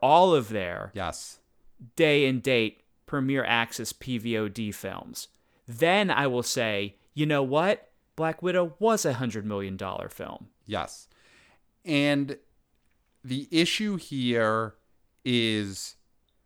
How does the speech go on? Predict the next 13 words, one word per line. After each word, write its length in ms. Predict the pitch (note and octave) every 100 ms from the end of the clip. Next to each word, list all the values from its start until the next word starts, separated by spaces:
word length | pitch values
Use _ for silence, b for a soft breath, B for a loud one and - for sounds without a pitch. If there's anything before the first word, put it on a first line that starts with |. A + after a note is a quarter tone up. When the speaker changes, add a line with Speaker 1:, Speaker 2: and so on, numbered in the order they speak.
| _ _ _ -
Speaker 2:
our 440 | A#2+ C3 C#3+ D#3+
ability 800 | D#3+ B2+ A#2 G#2 F#2+ F2+ F2+ F#2 _
as 200 | G#2 F#2+
box 340 | F2+ G2+ A#2 -
office 560 | B2 A#2+ B2 A#2+ - - -
analysts, 560 | G#2+ G2+ E2+ E2+ F2 -
box 300 | - F#2 F#2+
office 320 | A#2 G#2+ G#2 -
experts, 800 | F#2+ - - F#2+ E2+ E2 - - - _ _ _ _ _
to 180 | - C3+
be 240 | B2+ C3+ -
able 460 | C#3 C3+ C3 C3+
to 720 | C3 - B2 A2+ G#2 G2+ F#2+